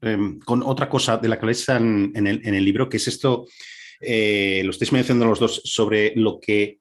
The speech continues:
la divergencia entre lo que, digamos, la gente que se dedica a la política piensa que es la política y lo que al final el señor en casa que se está planchando la camisa para currar al día siguiente, que la va oyendo de fondo, no quiero que to-, le toquen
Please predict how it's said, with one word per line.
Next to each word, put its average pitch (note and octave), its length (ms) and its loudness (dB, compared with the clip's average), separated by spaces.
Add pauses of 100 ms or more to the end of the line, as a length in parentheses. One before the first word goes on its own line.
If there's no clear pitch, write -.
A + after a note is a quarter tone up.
(360)
la G#2 400 0
divergencia D3 600 0
entre C#3 260 2
lo A2+ 540 2
que, G2 760 2
digamos, G2 320 -2
la F2+ 80 -2
gente D3 260 0
que D3 100 -2
se D#3 80 2
dedica C#3 180 4
a C3+ 40 4
la C3 100 0
política B2+ 300 0
piensa B2 320 0
que A2 100 2
es G#2+ 100 0
la A2+ 100 0
política D3 600 -2
y G#2+ 120 0
lo G2+ 160 0
que G#2 120 -2
al F2+ 80 -2
final C3+ 500 0 (400)
el G#2+ 320 2
señor A#2 400 2
en C3 140 2
casa C3 220 -2
que A#2+ 100 -2
se - 100 -2
está - 160 -4
planchando A#2 320 0
la A2+ 80 2
camisa G#2+ 300 -2
para G#2 160 -2
currar G#2 220 -2
al G2+ 60 0
día G2 120 2
siguiente, A2 400 0
que G#2+ 80 0
la F#2 100 0
va G2 340 -2
oyendo G#2 260 0
de G2 60 -2
fondo, C3 220 0
no A2 140 0
quiero G#2 160 -4
que F#2+ 80 -4
to-, - 100 -8
le F#2+ 280 -6
toquen F#2+ 280 -6